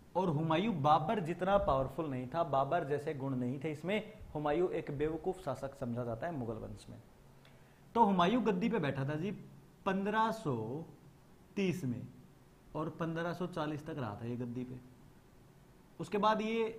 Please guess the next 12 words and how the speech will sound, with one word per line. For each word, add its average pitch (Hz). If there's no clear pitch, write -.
एक 196
बार 208
फिर 240
भारत 147
में 147
आया 135
था 170
दोबारा 110
पन्द्रह 147
सौ 160
पचपन 131
से 117